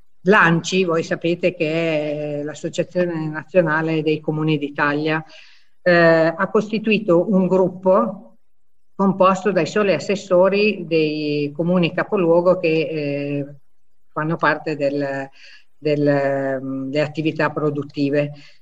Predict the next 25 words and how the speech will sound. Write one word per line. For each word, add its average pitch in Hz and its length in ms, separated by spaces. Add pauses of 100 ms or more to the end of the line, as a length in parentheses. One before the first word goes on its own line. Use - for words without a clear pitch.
(180)
E 180 140
in 165 800
questi 208 320
giorni, 196 720
eh, 165 280
ci - 140
si - 160
è 175 140
confrontati 196 1120 (140)
e 180 340
si 180 160
sta 175 460
predisponendo 185 920
una 156 200
lettera, 165 680 (340)
eh, 151 720
che 160 160
è 156 40
rivolta 160 440
al 147 100
governo, 180 680
dove 180 200
vengono 175 440
richieste 208 680
esattamente 185 1080